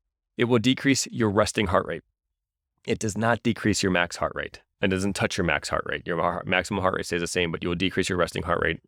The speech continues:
if you have good exercise tolerance, which makes sense. It will, however, increase your maximum cardiac output.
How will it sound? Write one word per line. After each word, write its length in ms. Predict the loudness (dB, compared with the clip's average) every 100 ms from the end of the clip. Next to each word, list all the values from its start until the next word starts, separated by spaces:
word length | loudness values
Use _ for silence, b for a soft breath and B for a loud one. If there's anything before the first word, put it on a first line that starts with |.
| -8
if 160 | -6
you 100 | -4
have 320 | 0 0 -2 -10 _ _
good 100 | -4 -4
exercise 280 | -4 -6
tolerance, 260 | -4 -4 -4
which 100 | -4
makes 160 | -4 -4
sense. 240 | -8 -10 _ _ _ _ _ _ _
It 80 | 2
will, 260 | 4 4 0 _ _ _
however, 380 | 2 4 6 4
increase 480 | 2 0 0 -2 2
your 80 | 2
maximum 480 | 2 0 0 0 0
cardiac 380 | 2 2 2 2
output. 380 | 0 0 -12